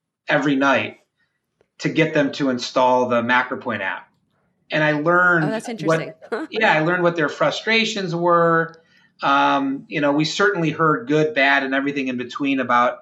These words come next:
Speaker 1: about MacroPoint in the early days. But at the end of the day, drivers are, are, I think, similar regardless of, of the geography, in that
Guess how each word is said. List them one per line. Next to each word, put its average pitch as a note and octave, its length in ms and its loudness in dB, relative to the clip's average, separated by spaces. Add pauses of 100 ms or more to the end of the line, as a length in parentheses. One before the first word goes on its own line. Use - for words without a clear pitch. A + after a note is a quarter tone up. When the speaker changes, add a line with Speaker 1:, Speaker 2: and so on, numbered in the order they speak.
Speaker 1:
about B2+ 340 -2
MacroPoint B2+ 560 -6
in A#2+ 80 -4
the A#2+ 140 -6
early B2 320 -4
days. D#3+ 500 -2 (460)
But F3 140 2
at E3 100 -2
the E3+ 120 2
end F3+ 140 2
of E3 60 2
the D3+ 80 0
day, D3 800 0 (340)
drivers D#3 580 2
are, C3 460 0
are, C3 260 2
I C3 100 0
think, C3 360 -6
similar C#3+ 520 0
regardless B2+ 600 0
of, A#2 180 -8 (160)
of A#2 280 -2
the A2+ 120 -4
geography, A#2+ 680 0
in A#2 100 -6
that A#2+ 300 -2